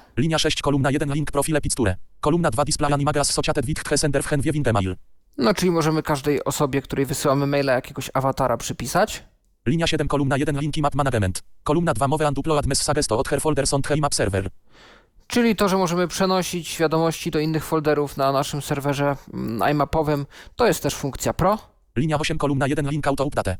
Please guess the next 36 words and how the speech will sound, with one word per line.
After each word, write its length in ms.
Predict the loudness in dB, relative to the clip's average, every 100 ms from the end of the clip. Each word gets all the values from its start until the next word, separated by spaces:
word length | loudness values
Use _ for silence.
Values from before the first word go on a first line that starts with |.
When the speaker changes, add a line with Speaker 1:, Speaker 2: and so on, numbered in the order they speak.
| -10 -2
Speaker 1:
Kolumna 320 | 0 2 2
dwa, 120 | 2
auto 180 | 2 0
update 260 | -2 -2 -2
pop 140 | 0
paper 260 | 0 0 0
w 20 |
hen 140 | 0
nef 160 | 0 0
versions 360 | 0 0 0 2
are 120 | 2
available. 440 | 2 0 0 -2 -4 -2
Speaker 2:
I 120 | 2
auto 340 | 4 2 2 0
updater, 460 | 2 0 2 -2 -4 -20 _
co 160 | 0 0
akurat 320 | 2 0 0
jest 180 | -2 -6
szkoda 400 | 0 2 2 2
i 100 | -2
trochę 340 | -8 -2 0
nie 100 | 2
rozumiem 300 | 0 2 0
tej 140 | 0 -2
polityki, 540 | -2 -2 -2 -2 -8 -8 -20 -4
również 340 | -2 2 2 0
jest 260 | -4 -6 -16 -6
opcją 360 | -6 -2 -4
pro. 200 | 2 2 2 -4 -20 _ _ _ _ _
Speaker 1:
Koniec 260 | 0 2 2
tabela, 260 | 2 2
link 200 | 2 0
wiew 160 | -2 0
com 140 | 0 0
Python 280 | 0 0
hard. 260 | 0 -2